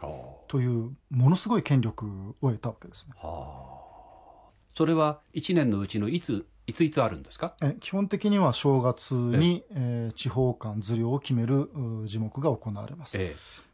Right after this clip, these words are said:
Speaker 1: え。
Speaker 2: で、えー、秋には中央間、えー、を、お、決める事目が行われます。
Speaker 1: はあはあ。そうすると一年に二回。
Speaker 2: あ、あー、まあ、頭領は一回ですね。
Speaker 1: ああ。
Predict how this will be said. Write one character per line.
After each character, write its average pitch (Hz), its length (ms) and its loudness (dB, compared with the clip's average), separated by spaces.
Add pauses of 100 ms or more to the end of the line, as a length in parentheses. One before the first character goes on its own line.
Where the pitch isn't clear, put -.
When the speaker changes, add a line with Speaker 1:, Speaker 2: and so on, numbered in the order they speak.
(120)
Speaker 1:
え。 139 80 4
Speaker 2:
で、 147 240 2
え - 20 2
ー、 170 80 0
秋 180 240 2
に 156 120 6
は 127 200 4 (180)
中 - 200 0
央 123 200 4
間、 90 280 -12 (480)
え 143 180 -10
ー、 - 60 -12
を、 135 440 -6
お、 107 40 -12
決 - 140 -6
め 113 120 0
る 113 80 -2
事 104 140 -6
目 107 100 -4 (120)
が 131 120 -2
行 113 160 -10
わ 139 120 -12
れ 160 60 -16
ま 180 100 -18
す。 107 60 -4
Speaker 1:
は 101 80 -2
あ - 20 -4
は 82 60 -12
あ。 - 80 -20
そ 87 140 -12
う - 20 -16 (320)
す - 100 -14
る 117 40 -4
と 120 80 -2
一 156 140 4
年 104 160 4
に 78 100 -6
二 104 120 2
回。 104 220 -2 (100)
Speaker 2:
あ、 139 420 0
あ - 20 0
ー、 - 20 2
ま 156 120 6
あ、 131 160 2
頭 156 220 2
領 190 120 6
は 180 80 6
一 147 120 -2
回 120 160 2
で 90 80 -16
す - 100 -6
ね。 143 80 0
Speaker 1:
あ 95 420 -2
あ。 - 20 -20